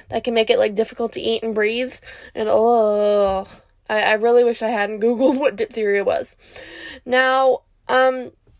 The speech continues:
when Alex was sick, she was tended to by her mother, like, not by doctors, because Alice was super adamant that she take care of her family while they were sick. She didn't want doctors touching them.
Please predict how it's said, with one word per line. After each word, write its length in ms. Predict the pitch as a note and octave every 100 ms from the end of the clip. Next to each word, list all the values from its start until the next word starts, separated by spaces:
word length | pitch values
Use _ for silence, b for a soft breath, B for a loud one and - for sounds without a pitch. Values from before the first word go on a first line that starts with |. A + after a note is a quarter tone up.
| _ _ _ - _ -
when 140 | B3
Alex 440 | C4 C#4 G4 -
was 140 | C#4+ C4
sick, 460 | - C4 - - C#4
she 280 | - C4+
was 220 | A#3+ B3 -
tended 280 | E4 F4 G4+
to 260 | F4+ D#4+ _
by 240 | G#3+ A#3 B3
her 160 | A3
mother, 460 | G#3+ G3+ G#3 B3 C4+
like, 220 | G#3+ G3
not 200 | G#3 G3+
by 120 | G#3+
doctors, 640 | G3 G3 G#3 - D4+ E4 - B B
because 300 | A#3+ A#3+ - -
Alice 420 | A#3 B3+ D4 -
was 220 | B3 G#3+
super 440 | - - C#4 C4 -
adamant 380 | A3+ A3+ A3 G3
that 160 | G3+
she 220 | - C#4+ C#4
take 240 | C#4 -
care 200 | B3 A3+
of 80 | A3+
her 100 | A3+
family 320 | A3+ G#3+ G#3+
while 320 | G#3 G#3 G3 _ _ -
they 100 | G#3+
were 120 | G#3+
sick. 220 | A3+ A3+
She 160 | - A#3
didn't 160 | A#3
want 160 | A3+ G#3+
doctors 400 | G#3 G#3 - G3+
touching 400 | - A3+ A3 G#3+
them. 220 | - B3